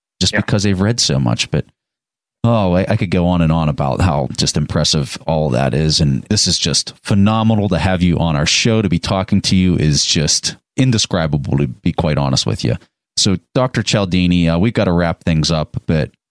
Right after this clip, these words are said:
Speaker 1: thank you so much. And I sincerely mean this. Thank you so much for coming on our show. This meant so much to Stig and me because we really are just enormous fans of your work, and you have had such a profound impact on our lives and so many other people's lives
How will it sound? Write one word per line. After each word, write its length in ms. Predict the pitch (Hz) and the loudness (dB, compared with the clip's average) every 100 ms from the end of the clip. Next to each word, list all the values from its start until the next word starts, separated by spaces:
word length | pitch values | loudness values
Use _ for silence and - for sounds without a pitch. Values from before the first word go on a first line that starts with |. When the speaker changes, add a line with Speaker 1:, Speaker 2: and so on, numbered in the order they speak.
| _ _ _ | _ _ _
Speaker 1:
thank 320 | 139 120 113 139 | 0 0 0 0
you 200 | 120 110 | 0 -2
so 520 | 107 - - 151 139 123 | -2 0 0 2 4 4
much. 300 | 95 69 - | 2 0 0
And 80 | |
I 40 | 90 | 0
sincerely 600 | - 98 - 139 131 107 | 2 0 2 2 2 4
mean 180 | 95 87 | 4 2
this. 200 | 73 - | 0 0
Thank 280 | 113 117 - | 0 0 -2
you 60 | |
so 300 | - - 120 | -2 2 2
much 200 | 117 110 | 2 0
for 100 | - | -4
coming 240 | - 98 95 | 0 2 2
on 120 | 90 | 2
our 60 | 85 | 0
show. 300 | - 98 90 | 0 0 2
This 200 | 101 - | 0 2
meant 220 | 95 - | 0 0
so 160 | 113 | 2
much 280 | 101 95 - | 2 2 0
to 80 | 87 | -2
Stig 280 | - 98 92 | -2 -2 0
and 120 | 92 | 2
me 140 | 92 87 | 4 2
because 480 | 82 - 82 78 - _ _ _ _ - | 0 0 0 0 -4 _ _ _ _ 0
we 140 | 107 | 2
really 360 | 101 104 95 85 | 4 2 2 0
are 300 | 82 78 76 | 0 0 -2
just 320 | - 73 - | 0 -2 0
enormous 520 | 85 85 85 80 78 | 2 4 4 2 0
fans 320 | - 85 78 73 | 0 0 0 0
of 80 | |
your 140 | 71 73 | 0 2
work, 320 | 76 73 - | 2 -2 -2
and 140 | - 82 | 2 4
you 140 | 90 | 4
have 120 | 87 | 2
had 220 | 82 76 - | 0 0 -2
such 200 | 90 - | -2 -2
a 20 | |
profound 640 | 104 90 87 82 82 67 _ _ _ - | -2 -2 0 0 -2 -4 _ _ _ -2
impact 560 | 113 107 - 80 80 - | 0 0 0 -2 -4 -2
on 160 | 85 | 0
our 140 | 78 78 | 0 0
lives 400 | 82 87 85 - | 0 0 -2 0
and 100 | 78 | 0
so 180 | - 92 | 2 2
many 180 | 87 | 2
other 180 | 80 76 | 2 0
people's 420 | - 78 76 73 | -2 -2 -2 -4
lives 460 | 76 69 69 69 | -2 -2 -2 -2